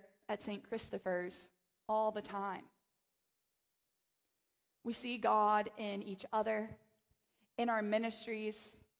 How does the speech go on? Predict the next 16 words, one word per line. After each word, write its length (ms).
serving 680
the 60
community 760
through 120
our 60
healing 600
and 80
our 120
justice 600
work, 320
in 100
our 120
care 600
for 80
the 120
environment, 880